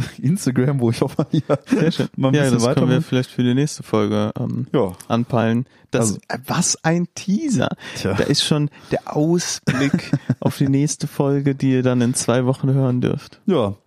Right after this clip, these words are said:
Speaker 1: ne? Ja, und in dieser Folge sind wir dann ja quasi schon straight Richtung Weihnachten unterwegs.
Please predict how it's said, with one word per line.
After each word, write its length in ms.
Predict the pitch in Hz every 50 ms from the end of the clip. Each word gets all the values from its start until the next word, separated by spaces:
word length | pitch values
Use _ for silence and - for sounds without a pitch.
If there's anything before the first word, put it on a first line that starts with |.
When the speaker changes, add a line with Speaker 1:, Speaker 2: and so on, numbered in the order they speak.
| _ _ _ _ -
Speaker 1:
ne? 240 | 95 101 131 165 - _ _ _ _ _ - _ - _ _ -
Ja, 80 | 175
und 180 | 139 113 113 117
in 160 | 107 113 113
dieser 240 | 113 113 113 123 127
Folge 300 | - - 143 135 135 131
sind 180 | 127 143 143
wir 80 | 143 131
dann 140 | 120 123 127
ja 80 | 120
quasi 280 | 120 - - 123 123 123
schon 280 | 120 - - 117 117 113
straight 520 | - - - - 123 143 170 208 - -
Richtung 320 | 180 - - - 156 147
Weihnachten 420 | 123 135 180 202 196 156 - - 107
unterwegs. 600 | 104 104 - 110 104 98 101 101 104 - -